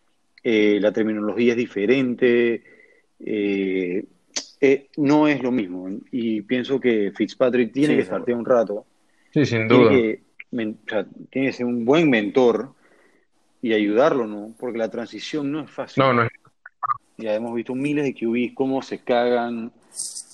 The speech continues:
Speaker 1: año tras año. Y bueno, esperemos que Tua no sea ese, ese, ese Q B, ¿no? Que, que se vaya a cagar y ojalá, ojalá sea bueno, porque en Alabama la rompió y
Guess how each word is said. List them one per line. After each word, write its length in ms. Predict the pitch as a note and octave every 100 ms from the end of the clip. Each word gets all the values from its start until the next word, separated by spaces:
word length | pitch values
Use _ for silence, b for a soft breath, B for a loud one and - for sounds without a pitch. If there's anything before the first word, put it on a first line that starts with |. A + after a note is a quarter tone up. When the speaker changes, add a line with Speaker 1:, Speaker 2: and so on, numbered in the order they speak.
| -
Speaker 1:
año 380 | B2+ B2 B2 A#2+
tras 240 | G#2 F#2+ A2
año. 420 | G#2+ G#2 G2+ F#2+ b b b b _ _ -
Y 160 | A#2
bueno, 400 | G#2 B2 A2+ F#2+ - _ _
esperemos 380 | B2 A#2+ A#2 C3
que 80 | A#2+
Tua 240 | B2 B2
no 100 | B2
sea 300 | - C3 B2+
ese, 560 | A#2 C3+ A#2+ G2+ F2 - _ b b b b b _ -
ese, 480 | D3 - D3 C#3 - -
ese 240 | C3 D3+
Q 160 | - A2+
B, 160 | B2+
¿no? 220 | G2 F#2+ G2 -
Que, 400 | A#2 G#2 F2 E2 - _ _ _ - -
que 100 | -
se 140 | - G#2
vaya 180 | A2
a 40 | A#2
cagar 420 | G2 G#2 G#2 F#2
y 340 | F2+ E2 E2 -
ojalá, 440 | G#2 G2 G#2 A2 B2
ojalá 280 | A#2 A2 B2+
sea 140 | C#3
bueno, 220 | C3 B2 G2+
porque 220 | G2+ G#2
en 80 | G#2+
Alabama 420 | G#2+ A2+ C3 C#3
la 80 | A2
rompió 420 | G2+ F#2+ A2+ G#2+
y 180 | F#2+